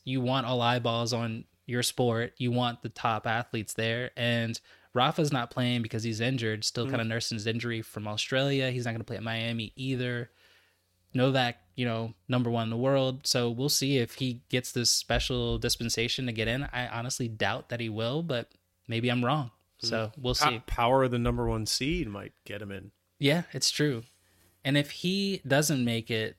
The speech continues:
Speaker 1: that means that the number one seed will be the man who's on my shirt. Who's on my shirt right now, Justin?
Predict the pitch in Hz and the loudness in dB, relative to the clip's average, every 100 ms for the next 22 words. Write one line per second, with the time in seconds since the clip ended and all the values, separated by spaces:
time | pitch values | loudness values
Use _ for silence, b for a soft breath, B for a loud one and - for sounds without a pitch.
0 | _ - 131 135 131 123 120 113 - 120 | _ -2 0 0 0 0 -2 -4 -4 -6
1 | 110 123 127 127 123 117 113 113 110 - | -2 -2 0 0 0 0 -4 -4 -8 -12
2 | _ - - 120 117 110 110 127 151 127 | _ -6 -2 -2 -2 -4 0 2 2 2
3 | 117 107 101 110 _ _ _ - 120 120 | 0 0 -4 -10 _ _ _ -6 -2 -2
4 | 120 120 113 - - - 131 123 120 113 | -2 -4 -6 -12 -18 -10 -6 -2 -2 -2
5 | 110 - 113 107 190 202 175 143 135 123 | -4 -2 -2 -2 0 2 2 2 2 0
6 | 117 104 107 104 107 117 110 - 127 | 0 -2 -4 -6 -4 -4 -4 -6 -8